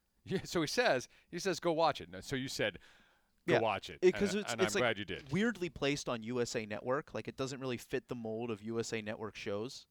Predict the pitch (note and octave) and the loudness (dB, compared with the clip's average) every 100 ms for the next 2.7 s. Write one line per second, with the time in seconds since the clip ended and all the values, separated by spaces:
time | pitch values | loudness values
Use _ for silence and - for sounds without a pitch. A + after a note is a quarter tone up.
0 | _ _ _ _ _ _ _ _ _ - | _ _ _ _ _ _ _ _ _ -4
1 | A#2+ G2+ - - B2+ C#3 C3+ C#3+ A#2+ B2+ | -2 -2 -2 -6 -2 -2 2 2 4 2
2 | B2+ - C3+ A#2 B2 B2+ D3 | 2 2 2 2 2 0 -2